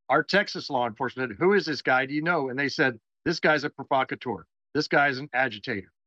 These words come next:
This guy is going to create a problem for you." So I have to advise the, the convoy that there is possibly a, a reason to, to be a, alerted to it.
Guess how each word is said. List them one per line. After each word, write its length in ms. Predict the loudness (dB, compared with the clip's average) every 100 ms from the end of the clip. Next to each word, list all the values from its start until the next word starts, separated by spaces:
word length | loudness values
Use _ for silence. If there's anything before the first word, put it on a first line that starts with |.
| _ _
This 140 | -4 0
guy 240 | 2 2
is 120 | 0
going 240 | -4 -4 -4
to 100 | -6
create 340 | -4 -2 0
a 60 | -2
problem 360 | 0 0 0 -6
for 140 | -10
you." 120 | -10
So 380 | -2 0 2 -2 _ _ _
I 120 | 0
have 180 | 2 0
to 100 | 0
advise 640 | -2 -2 0 2 2 0 -4
the, 160 | -12 -16 _
the 60 | -4
convoy 580 | 0 0 -2 -4 -4 -6 _ _ _
that 100 | 2
there 160 | 4 4
is 80 | 2
possibly 540 | 0 0 0 -2 -2
a, 120 | -2 -2
a 140 | -2
reason 380 | 2 2 0 -2
to, 260 | 0 0 0
to 160 | -2
be 140 | 0 0
a, 100 | 0 _ _ _ _ 0
alerted 580 | 4 4 0 -2 -2
to 160 | -2 -4
it. 120 | -4